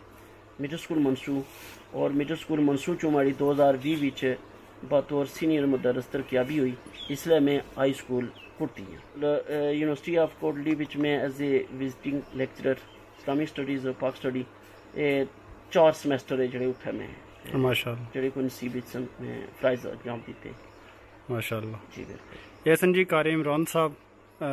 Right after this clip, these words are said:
Speaker 2: क्योंकि इन्होंने ज़्यादा पहचान तालीमी मैदान की वजह तो इन्ना ना किंदे हुन नला डगार तक,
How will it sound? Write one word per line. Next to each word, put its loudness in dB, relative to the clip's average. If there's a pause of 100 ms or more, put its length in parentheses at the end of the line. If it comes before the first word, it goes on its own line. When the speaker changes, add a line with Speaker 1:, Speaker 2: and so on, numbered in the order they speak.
(340)
Speaker 2:
क्योंकि 2
इन्होंने 4
ज़्यादा 2
पहचान 2
तालीमी 2
मैदान 2
की 6
वजह 4
तो -2 (1300)
इन्ना 8
ना 8
किंदे 4
हुन 4
नला 4
डगार 2
तक, -2